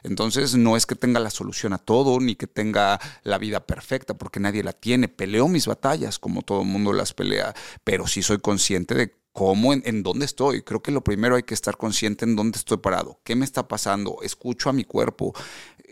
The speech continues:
se siente como, "Ah, me siento triste, entonces, ¿cómo voy a hacer para salir de esta tristeza?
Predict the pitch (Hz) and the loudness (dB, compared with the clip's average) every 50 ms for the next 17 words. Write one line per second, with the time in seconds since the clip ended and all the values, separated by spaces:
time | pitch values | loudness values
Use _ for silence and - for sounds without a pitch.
0 | - _ - - - 104 - - - 135 131 127 127 135 - 151 - - - 120 | -10 _ -2 0 2 2 2 2 4 4 4 2 2 2 0 -4 -4 0 2 4
1 | 131 135 135 113 90 87 - - 101 117 139 147 113 95 - - - 104 110 131 | 4 4 2 0 -4 -4 -4 -2 0 0 2 0 0 0 0 -2 0 -2 -2 -4
2 | - 147 - - 123 147 156 156 - - - - - - 107 107 139 127 - - | -4 -4 -4 -2 -2 0 0 0 -2 -2 -6 -8 -6 -4 -4 -2 -2 -4 -4 0
3 | - 135 139 151 160 151 - 131 123 - 139 113 - - 143 - 113 107 123 127 | 0 2 2 2 0 0 0 0 0 0 0 0 0 0 0 0 0 -2 -2 0
4 | - 127 110 - - 101 - - 101 - - - 95 92 - - 80 67 | 0 0 0 0 -2 -4 -4 -6 -6 -8 -6 -4 -4 -4 -2 -4 -4 -6